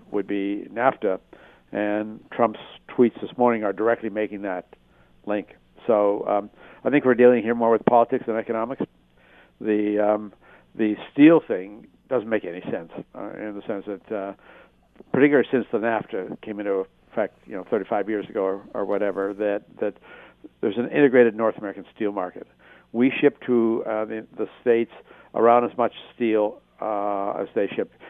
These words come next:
You can argue the tonnages and the, the dollar value, but it's something like we've shipped six billion, uh, into the States. They've shipped five and a half billion north. We are both each other's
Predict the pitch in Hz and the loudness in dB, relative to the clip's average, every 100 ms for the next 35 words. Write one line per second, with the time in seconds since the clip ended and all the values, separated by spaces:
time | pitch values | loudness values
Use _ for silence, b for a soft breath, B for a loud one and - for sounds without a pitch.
0 | B - 120 110 - 120 113 104 - 127 | B -2 -2 0 4 4 4 -4 0 0
1 | 117 110 117 104 104 101 101 - 98 117 | 0 0 0 0 -2 -2 -8 -8 2 6
2 | 120 117 98 107 101 101 104 _ b b | 8 6 4 2 2 -2 -6 _ b b
3 | 117 117 - 139 127 110 107 - 110 113 | 2 2 2 -2 -2 -2 -2 -2 -2 -2
4 | - 113 _ _ _ b b - 120 - | 0 -2 _ _ _ b b -6 -6 -2
5 | 123 113 110 107 107 101 _ 95 101 98 | 2 2 2 -4 -10 -20 _ -8 -6 -6
6 | 107 - 104 101 - 101 104 - 104 101 | -8 -10 -8 -8 -6 -6 -6 -6 -6 -6
7 | - 98 - 104 101 98 101 95 _ _ | -6 -6 -4 -4 -4 -6 -10 -12 _ _
8 | - 101 101 92 98 98 95 _ B B | -6 -4 -4 -6 -6 -4 -6 _ B B
9 | - 120 113 98 135 127 113 120 107 | 4 8 8 8 6 6 -2 -4 -4